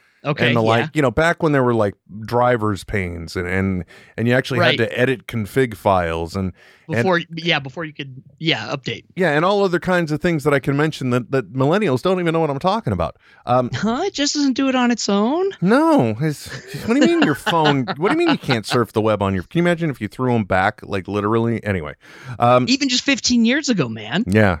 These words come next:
Speaker 2: it's, things change very fast, but that was the nature of the thing, uh, the, the,
Speaker 1: Right.
Speaker 2: the inquiry, 'cause somebody said, they asked me, "What do you think was the pivotal thing that changed the way people interact with computers?" That was the question that was asked.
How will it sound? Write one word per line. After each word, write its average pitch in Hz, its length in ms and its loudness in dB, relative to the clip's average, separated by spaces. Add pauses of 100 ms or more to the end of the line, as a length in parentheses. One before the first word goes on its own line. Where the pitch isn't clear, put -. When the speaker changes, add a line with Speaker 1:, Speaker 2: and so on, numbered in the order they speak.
Speaker 2:
it's, 95 200 -8
things 160 360 -2
change 143 280 2
very 123 220 2
fast, 180 320 0
but 147 100 0
that 202 120 2
was 220 100 0
the 214 80 2
nature 190 240 2
of 185 80 0
the 180 80 -8
thing, 285 320 -6
uh, 101 240 0
the, 123 180 -6
the, 135 100 -4
Speaker 1:
Right. 135 280 2
Speaker 2:
the 135 160 0
inquiry, 170 460 0
'cause 127 180 -4
somebody 233 240 2
said, 196 380 0 (480)
they 147 160 0
asked 170 200 0
me, 160 120 0
"What 143 180 0
do 240 60 -2
you 214 200 -2
think 120 420 0
was 120 540 -2
the 113 280 0
pivotal 160 680 0
thing 165 440 0
that 110 160 -2
changed 139 560 -6
the 123 80 2
way 117 340 0 (560)
people 147 400 0
interact 117 560 2
with 104 180 -4
computers?" - 720 -6
That 160 140 4
was 214 80 2
the 190 80 0
question 180 400 0
that 123 100 2
was 98 140 -2
asked. 92 400 0